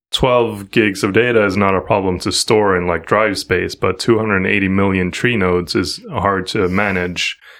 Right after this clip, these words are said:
in a database. And the performance of the system degrades as the,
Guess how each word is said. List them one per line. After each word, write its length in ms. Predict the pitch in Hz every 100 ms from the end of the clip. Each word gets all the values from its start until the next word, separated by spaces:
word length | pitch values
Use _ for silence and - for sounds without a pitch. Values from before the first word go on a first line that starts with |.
| -
in 140 | 101
a 80 | 92
database. 760 | 87 131 92 92 92 90 - - _ - - _
And 180 | 110 92
the 60 | 92
performance 640 | 104 - 123 113 104 98
of 160 | 98 92
the 80 |
system 760 | 90 131 120 - 92 90 87 90 _ -
degrades 640 | 98 98 95 87 87 -
as 360 | 107 92 87 -
the, 300 | 104 90 87